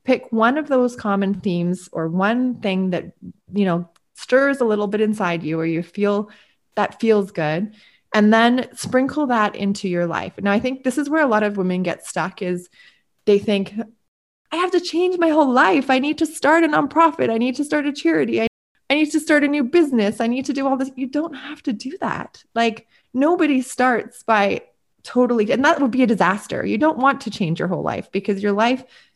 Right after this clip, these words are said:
it, like, your story is your story, and you're meant to be living the life that you are. But you can sprinkle things in it to make it a bit different that will lead that way. So pick one of those things that you've noticed on your timeline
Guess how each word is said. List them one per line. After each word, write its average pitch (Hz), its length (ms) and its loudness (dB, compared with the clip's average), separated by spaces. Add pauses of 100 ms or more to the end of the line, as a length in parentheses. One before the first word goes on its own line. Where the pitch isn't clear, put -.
(300)
it, 214 160 2
like, 214 160 2
your 220 100 4
story 254 420 2
is 202 120 2
your 185 100 2
story, 247 380 2
and 190 100 2
you're 202 80 4
meant 254 300 2
to - 100 -6
be 190 140 2
living 170 220 0
the 165 80 -2
life 160 260 -2
that - 120 -10
you - 160 -4
are. 78 320 -2 (460)
But 233 200 2
you 254 140 2
can 269 180 0
sprinkle 277 540 -2
things 208 320 0
in 233 140 2
it - 140 -4
to 196 100 -4
make 165 240 -4
it 170 80 -4
a 165 40 -2
bit 170 220 -6
different 185 320 -4
that 175 100 -8
will 170 140 -2
lead 185 300 -2
that - 200 -8
way. 73 220 -6
So 202 220 -6
pick 277 320 -4
one 339 120 -2
of 262 140 -2
those 202 240 0
things 185 360 -4
that - 100 -8
you've 185 100 -4
noticed 180 400 -2
on 190 80 -2
your 196 80 0
timeline 165 760 -4